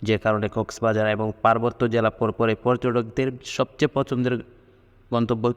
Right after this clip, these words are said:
এখন সুনামগঞ্জ। ভ্রমণ পিপাসুদের মধ্যে টাঙ্গার হাওরের নাম শুনেননি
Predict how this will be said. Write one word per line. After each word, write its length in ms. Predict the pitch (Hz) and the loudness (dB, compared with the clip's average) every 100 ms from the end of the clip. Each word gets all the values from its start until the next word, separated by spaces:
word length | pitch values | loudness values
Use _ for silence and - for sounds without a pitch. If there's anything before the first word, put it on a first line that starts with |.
| - | -2
এখন 200 | 113 123 | -2 0
সুনামগঞ্জ। 600 | 123 - 113 104 98 - - - - _ - - - - - _ _ _ _ _ _ _ _ - - _ _ - - - _ - - - _ - - 113 | -2 0 2 2 -2 -6 -14 -20 -20 _ -20 -20 -20 -20 -20 _ _ _ _ _ _ _ _ -20 -20 _ _ -20 -20 -20 _ -20 -20 -20 _ -14 -4 2
ভ্রমণ 360 | 123 127 147 | 4 4 4
পিপাসুদের 500 | 139 131 135 151 139 | 2 0 0 0 0
মধ্যে 260 | 135 131 123 | 2 2 0
টাঙ্গার 340 | 120 123 123 | 0 0 0
হাওরের 380 | 120 120 120 120 | 0 0 0 2
নাম 260 | 117 113 113 | 0 0 -2
শুনেননি 540 | - 120 120 117 113 | -2 0 2 2 0